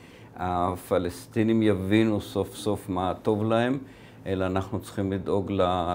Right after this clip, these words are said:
ליהודים. אנחנו נמצאים במצב שהביטחון במדינת ישראל הידרדר למצב שאין הרגשת ביטחון, אה, אישי, לא ביהודה ושומרון, בקעת הירדן, ולא בפנים הארץ,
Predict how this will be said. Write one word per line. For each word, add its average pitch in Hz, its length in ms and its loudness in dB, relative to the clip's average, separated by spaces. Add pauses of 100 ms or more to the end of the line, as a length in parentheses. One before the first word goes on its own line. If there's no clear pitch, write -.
ליהודים. 90 600 -2
אנחנו 85 340 -8
נמצאים 95 340 -4
במצב 95 460 2 (840)
שהביטחון 104 800 -2
במדינת 95 600 -2
ישראל 98 720 -2
הידרדר 90 840 0
למצב 104 640 2 (320)
שאין - 460 2
הרגשת 135 500 0
ביטחון, 107 560 -2 (380)
אה, 113 60 0
אישי, - 540 0 (360)
לא 101 180 4
ביהודה 147 420 4
ושומרון, 131 500 0
בקעת 123 360 -2
הירדן, 110 440 4 (800)
ולא 120 680 6 (460)
בפנים 123 540 4
הארץ, 117 280 6